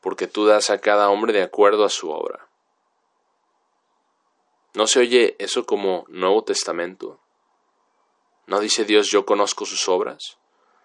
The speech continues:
Dios entiende nuestras obras. Si tenemos fe, si t-, entonces vamos a tener obras.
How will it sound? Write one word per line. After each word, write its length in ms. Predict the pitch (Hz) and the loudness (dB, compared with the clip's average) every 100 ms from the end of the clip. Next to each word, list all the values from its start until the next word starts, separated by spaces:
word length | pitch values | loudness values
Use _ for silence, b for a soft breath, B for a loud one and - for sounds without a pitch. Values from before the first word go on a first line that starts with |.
| _ _ _ _ _ _ _ _ _ _ | _ _ _ _ _ _ _ _ _ _
Dios 260 | 101 113 151 | -2 0 0
entiende 420 | 139 123 139 110 | 2 0 2 0
nuestras 420 | 95 - 82 - | -2 -4 -4 0
obras. 520 | 110 95 - - - _ _ _ _ _ _ _ _ _ _ _ _ _ _ _ _ - | 0 0 -4 -10 -18 _ _ _ _ _ _ _ _ _ _ _ _ _ _ _ _ -10
Si 180 | - 104 | -8 -2
tenemos 460 | 92 92 107 104 | 0 2 -2 -4
fe, 180 | 95 95 | -4 -2
si 220 | - 98 | -4 -6
t-, 200 | - - - _ _ _ _ 82 - | -8 -20 -20 _ _ _ _ -10 -10
entonces 380 | 101 98 - 101 | -6 -6 -6 0
vamos 220 | 98 95 | 0 0
a 60 | 92 | -6
tener 260 | 90 87 | -4 0
obras. 500 | 87 113 - - - | 2 2 -2 -10 -20